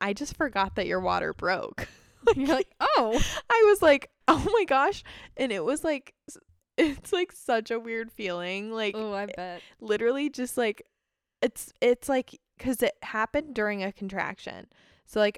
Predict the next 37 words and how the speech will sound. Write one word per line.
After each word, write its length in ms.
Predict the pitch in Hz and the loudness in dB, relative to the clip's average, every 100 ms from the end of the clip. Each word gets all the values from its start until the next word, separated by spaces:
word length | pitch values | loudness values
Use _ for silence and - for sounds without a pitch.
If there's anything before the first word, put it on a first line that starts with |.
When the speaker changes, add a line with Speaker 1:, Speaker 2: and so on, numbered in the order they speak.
| - | -2
Speaker 1:
I 140 | 202 | 0
was 180 | 220 - | 0 -2
in 160 | 196 | -4
the 100 | 202 | -4
middle 280 | 208 233 262 | -2 -2 0
of 80 | 262 | -2
a 60 | 254 | -4
contraction, 840 | 226 214 196 - 185 226 226 247 - | -6 -6 -4 -4 -4 -6 -4 -6 -6
and 220 | 196 202 - | -4 -4 -2
it 160 | 190 | -4
just 200 | 196 202 | -2 -6
felt 160 | - 202 | -2 -2
like 120 | 208 | -2
something, 340 | - 233 226 220 | -4 -6 -6 -4
like, 240 | 175 160 - | -6 -8 -8
popped 480 | 185 160 208 - - | -2 0 0 -6 -8
and 260 | - 202 190 | -4 -4 -4
just, 220 | 196 196 | -8 -4
like, 180 | 185 180 _ _ | -4 -4 _ _
water 480 | 185 175 165 156 - _ - | 0 2 4 0 -8 _ -4
everywhere. 560 | 175 160 151 - - - | -4 -4 -8 -8 -12 -6
Like, 220 | 190 - - - - | -6 -6 -18 -14 -4
it 160 | 185 | 0
was 180 | 226 240 - - | 2 0 -2 0
all 240 | 185 180 | 2 2
over 240 | 185 175 | 0 -4
my 160 | 180 180 | -10 -10
legs, 400 | 160 143 151 - | -8 -8 -10 -8
and 140 | - | -8
it's, 100 | 196 | -4
like, 160 | 320 226 | -2 -2
Speaker 2:
Ugh. 60 | 240 | -4
Speaker 1:
so 440 | - - 294 175 | -8 -2 2 2
warm 500 | 180 160 160 160 180 | 0 -2 -4 -4 -4
because 320 | 185 208 214 | -6 -6 -6
it's, 260 | 180 180 - | -4 -6 -4
like, 240 | 156 - | -4 -4